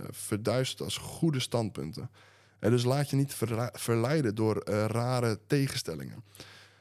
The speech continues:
Ehm, kijk, sommige standpunten lijken goed, maar gaan vaak ten koste van andere goede standpunten. Eh, waar, waar ik me telkens weer over blijf verbazen, is dat er zo'n beweging is die zegt: "Queers for Palestine." Hè, du-, dus, eh, mensen uit de L H B T Q I-community,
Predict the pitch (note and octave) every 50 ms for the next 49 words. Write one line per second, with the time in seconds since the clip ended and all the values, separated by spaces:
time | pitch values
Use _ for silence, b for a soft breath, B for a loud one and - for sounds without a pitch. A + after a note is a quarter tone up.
0 | B B B - - F2+ F#2 G2 G#2 G#2 G#2 G2+ - G#2 G#2 - - D3+ C#3+ B2+
1 | B2+ - B2+ B2+ B2+ B2+ A2+ A2 G#2 G#2+ A#2+ C#3+ F3 F3+ - A#2+ - - C#3 C#3+
2 | - - - - - - - - G#2 A2+ A2 - B2+ A#2 A2 A#2 B2 B2 B2+ B2
3 | - - A2 G#2+ - - B2+ A#2+ - - G#2 A2 A2 - - - - B2+ C3 B2+
4 | A2+ G#2 G2 - - - - C#3 B2+ G2+ - - F2 E2 D2 - - C2 A#1 -
5 | - - A#2+ B B B B B B B B B B B B - A2 A2 F2+ -
6 | - G1+ - A1 B1 A2 A2+ A2 G2+ - F2+ A2+ A#2 A#2 A#2+ A2+ - C3+ B2+ B2
7 | B2+ B2+ A#2+ A#2 A#2+ A#2 A2+ A#2+ G#2 A2+ A2 A2+ A#2 - - A2 G2+ G#2+ G#2+ A#2+
8 | A2+ A2 A2 A2+ A#2+ - G#2+ G#2 A2 A2 G#2+ A2 G#2+ G#2+ A#2 B2+ A#2+ - A#2+ G#2+
9 | G#2+ G#2+ A2 - A#2 A2 A2 G#2 - - - - C3 C3 C3+ C3 B2 - - G#2
10 | G#2+ - - A#2+ A2+ G#2 - G2+ D#2 D#2 - - - b b b b b b b
11 | b b b - G2+ A#2 A#2+ A2+ A2+ G#2+ G#2 F2 F#2+ G#2+ G#2+ G#2+ - - - C2+
12 | E2+ F#2 F#2+ G#2 A2+ A#2+ B2 - C3 G#2 A2+ G#2+ - G#2 - A2 A2+ A2+ A#2 A#2
13 | G#2+ - G2 - - A2 A#2+ B2 - B2 B2 B2 B2 A#2+ A2+ - A2+ A#2 B2 C3+